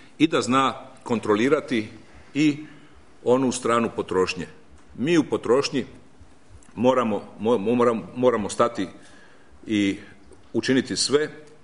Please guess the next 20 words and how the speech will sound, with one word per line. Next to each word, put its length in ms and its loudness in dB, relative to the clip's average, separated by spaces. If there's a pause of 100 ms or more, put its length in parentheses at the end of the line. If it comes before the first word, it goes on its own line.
(180)
da 180 0
ona 180 4
bude 460 0 (320)
manja 460 0 (120)
nego 320 0
što 180 -4
su 140 -6
možda 280 -2
neki 260 -4
resori 320 -2
planirali. 460 -10 (540)
To 100 2
je 60 6
ono 140 0
što 180 2
vam 220 0
stavljam 380 -2
na 100 2
srce 280 -6
svima 360 -2